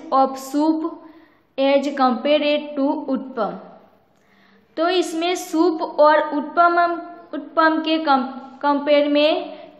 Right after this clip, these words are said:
किसकी प्राइ-, किसकी price कम है, कितनी है, वो लिखना है। तो ट्वेंटी एट रुपीज उत्पम की है और ट्वेंटी फ़ाइव सूप की है,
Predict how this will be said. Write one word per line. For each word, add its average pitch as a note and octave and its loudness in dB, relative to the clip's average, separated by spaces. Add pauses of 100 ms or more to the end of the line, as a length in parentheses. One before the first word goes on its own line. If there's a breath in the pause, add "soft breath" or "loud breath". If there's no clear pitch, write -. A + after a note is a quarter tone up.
किसकी D#4 -4
प्राइ-, - -2
किसकी D4+ -4
price D4 2
कम C4 4
है, G3 -4 (720 soft breath)
कितनी D#4+ -2
है, G#3 -2 (260)
वो C4+ 2
लिखना C#4 0
है। G#3 -4
तो D4+ 2
ट्वेंटी C#4+ 0
एट D#4 0
रुपीज D#4 -4
उत्पम D#4+ -2
की E4 -2
है E4+ -2 (600 loud breath)
और C#4 2
ट्वेंटी C#4 -2
फ़ाइव C#4+ 2
सूप - -6
की B3 -4
है, - -6